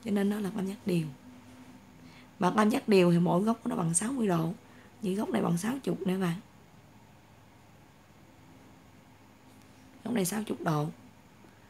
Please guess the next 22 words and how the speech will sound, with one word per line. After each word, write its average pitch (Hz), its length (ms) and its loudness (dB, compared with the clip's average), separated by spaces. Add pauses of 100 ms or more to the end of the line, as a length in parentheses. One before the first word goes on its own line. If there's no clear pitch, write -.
(260)
Góc 226 120 -2
này 220 140 6
mình 175 120 6
đọc 170 220 4
là 170 180 4 (100)
D 202 80 4 (540)
B 196 60 0 (340)
O. 202 240 4 (520)
Muốn 214 160 4
đọc 180 180 8
góc 233 140 2
này 185 180 6
thì 170 60 6
chữ 190 200 -2
cái 226 120 0
B 226 80 2 (160)
nằm 180 180 0
chính 226 160 0
giữa. 185 280 2 (500)
D 208 40 0
B 208 200 4 (160)
O 208 240 2